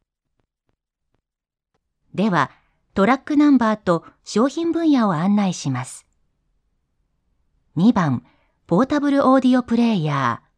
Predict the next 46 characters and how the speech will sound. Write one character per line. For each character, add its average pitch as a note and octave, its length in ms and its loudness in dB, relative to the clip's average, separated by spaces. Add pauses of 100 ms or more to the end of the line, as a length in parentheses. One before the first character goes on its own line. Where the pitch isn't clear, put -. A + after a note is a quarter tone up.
(120)
ー、 C#3 40 -8
ウ B3+ 140 2
ォ D4 40 0
ー - 20 -4
ク - 160 -6
マ A#2+ 180 -4
ン。 A#2 140 -8 (1300)
三 E3+ 320 -2
番、 D#3+ 340 -2 (380)
ラ F3 160 0
ジ F3+ 240 -4
オ。 A#2+ 160 -6 (1120)
四 G#3 280 2
番、 C3 300 -4 (320)
ア C#3+ 140 -2
ク - 100 -18
テ A3 100 -2
ィ B3 40 2
ブ C#4 80 -2
ス - 140 -10
ピ C4 180 2
ー A#3 80 -10
カ C3+ 360 -4 (280)
ー、 - 40 -6
ネ C3+ 80 -2
ッ - 100 -14
ク B3+ 120 -2
ス - 140 -12
ピ C4+ 180 0
ー - 80 -6
カ B2 400 -6
ー。 - 880 -20 (500)
五 C3+ 120 -2
番、 D#3+ 360 -2 (400)
ア D#3 140 2
イ A#3+ 60 0
シ C4+ 220 -2
ー - 20 -2
レ B3+ 120 -2
コ A#3 220 -2
ー F#3+ 60 -4
ダ B2 380 -6
ー、 - 260 -20
集 A#3 260 2
音 A#3+ 220 0
機。 - 300 -16